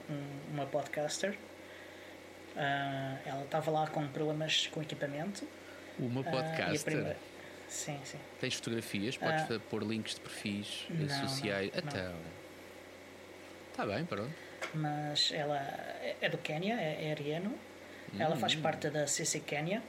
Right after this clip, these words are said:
Speaker 1: Ah, tem interesse em temas como Open Education, melhores no mundo da tecnologia e afins. Ah, ela, tal como a Ruth Correia, foi, ah, alumni e mentor no Mozilla Open Leaders. Portanto,
Speaker 2: Ok.
Speaker 1: tem aqui um background forte,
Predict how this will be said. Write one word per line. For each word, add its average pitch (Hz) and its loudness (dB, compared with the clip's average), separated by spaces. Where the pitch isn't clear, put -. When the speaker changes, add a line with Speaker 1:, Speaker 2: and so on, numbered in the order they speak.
Speaker 1:
Ah, 165 6
tem 170 2
interesse - 2
em - -4
temas 160 0
como 156 0
Open 151 2
Education, 151 4
melhores 151 2
no 156 2
mundo 147 2
da 143 -2
tecnologia 151 2
e 143 -4
afins. 156 0
Ah, 151 6
ela, 156 6
tal 220 8
como 196 4
a 170 6
Ruth - 0
Correia, 170 4
foi, 156 2
ah, 151 2
alumni 147 2
e - 2
mentor 143 0
no 147 0
Mozilla 139 2
Open 143 -2
Leaders. 139 0
Portanto, 107 -2
Speaker 2:
Ok. 131 0
Speaker 1:
tem 143 -2
aqui 135 -2
um 147 0
background 151 6
forte, 151 2